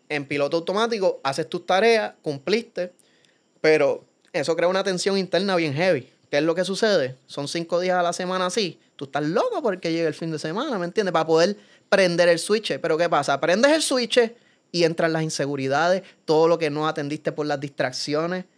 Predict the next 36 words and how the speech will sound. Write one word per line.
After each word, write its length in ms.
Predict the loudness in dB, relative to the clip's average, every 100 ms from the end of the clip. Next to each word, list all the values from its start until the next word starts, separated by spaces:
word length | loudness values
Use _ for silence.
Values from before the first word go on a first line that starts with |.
| _ _
todo 180 | -2 2
lo 100 | 2
que 40 |
estamos 320 | 0 -2 0 0
hablando 320 | 0 0 0
de 80 | -2
las 140 | -4
tensiones 340 | -8 -4 -4
internas, 400 | -4 -6 -6 -4
de 100 | -6
por, 200 | -6 -6
porque 260 | -6 -6 -4
te 140 | -4
comparaste, 760 | -4 -4 -2 0 0 -2 -6 -6 _ _ _ _ _
que 100 | -4
tomaste 360 | -2 -2 -4 -4
una 100 | -4
decisión 300 | -4 -6 -8
hace 160 | -8 -4
tres 160 | -4
años 240 | -4 -4 -4
de 80 | -4
meterte 320 | -4 -6 -6
en 60 |
este 160 | -6 -4
trabajo, 500 | 0 2 2 0 -6 _ _ _ _
porque 600 | -2 -2 -2 -2 -2 -2
estabas 240 | -4 -4 -2
comparándote 580 | -4 -2 -2 0 -2 -2
por 140 | -4
los 120 | -4
chavos 200 | -2 -2
que 100 | -2
hizo 220 | -4 -2
el 60 | 2
otro, 380 | 2 2 -2